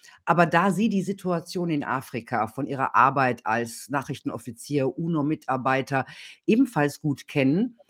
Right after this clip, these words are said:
ähm, nutze ich die Gunst der Stunde für diese ganz aktuellen Fragen, ähm, die da schon im Grunde lauten, was passiert da gerade in Westafrika? Staatsstreiche in Mali, Burkina Faso und jetzt Niger.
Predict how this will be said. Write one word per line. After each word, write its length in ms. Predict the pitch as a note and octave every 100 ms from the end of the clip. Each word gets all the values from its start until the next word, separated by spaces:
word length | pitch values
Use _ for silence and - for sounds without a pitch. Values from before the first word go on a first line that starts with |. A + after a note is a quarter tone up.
| _ _
ähm, 200 | D3+ D#3+
nutze 360 | G#3 - -
ich 140 | G3 -
die 120 | F#3
Gunst 360 | D#3+ G#3 A#3 -
der 80 | E3
Stunde 680 | - F3 F3+ G3+ G3+ G3+ -
für 180 | -
diese 280 | D#3+ F3 E3
ganz 340 | C#3+ E3+ F#3+ F#3+
aktuellen 720 | D3 - - D3 C#3+ D3 C3
Fragen, 640 | A#2 - F#2 G2 G#2+ F#3 - - - - - _
ähm, 320 | E3+ E3+ - D3+
die 160 | E3+
da 160 | G3 G3+
schon 280 | F#3+ G#3 F3
im 120 | G3
Grunde 240 | F3+ G#3
lauten, 400 | F#3+ D3+ F#3+ F3+
was 160 | F#3+ F#3+
passiert 400 | G3 F3+ E3+ E3
da 80 | A#2+
gerade 380 | G#2+ G2+ G2+
in 180 | A2 G#2+
Westafrika? 720 | G#2 - D2+ D2 - F#2+ G#2+ G#2
Staatsstreiche 920 | - D#3 E3+ - - C#3+ C#3+ C#3 -
in 180 | D3+ D3+
Mali, 340 | B2 G#2+ A#2
Burkina 460 | A2+ C3+ - C#3 C3
Faso 500 | - A2+ A#2 A2 A#2+
und 160 | A#2+
jetzt 260 | C3+ - -
Niger. 460 | C#3 D3+ B2 D3